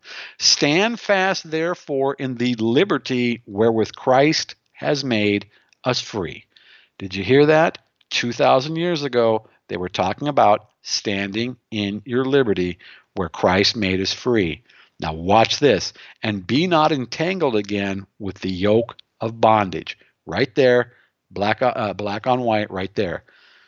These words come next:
There's a yoke of bondage out there that's trying to, that, that, that, uh, these yokes of bondage,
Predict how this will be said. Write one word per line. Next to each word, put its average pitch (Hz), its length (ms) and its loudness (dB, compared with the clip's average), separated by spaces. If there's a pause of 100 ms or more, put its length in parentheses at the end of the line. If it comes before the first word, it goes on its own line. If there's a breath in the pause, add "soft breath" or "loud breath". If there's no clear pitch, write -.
(440 soft breath)
There's 107 240 2
a 101 100 0
yoke 113 420 0
of 160 200 -4
bondage 160 640 2
out 135 320 -2
there 107 160 -4
that's 98 240 -8
trying 113 380 -6
to, 120 340 -4
that, 110 220 -4
that, 113 180 -4
that, - 140 -6
uh, 113 200 -4
these 104 260 -2
yokes 120 280 4
of 147 100 0
bondage, 143 500 2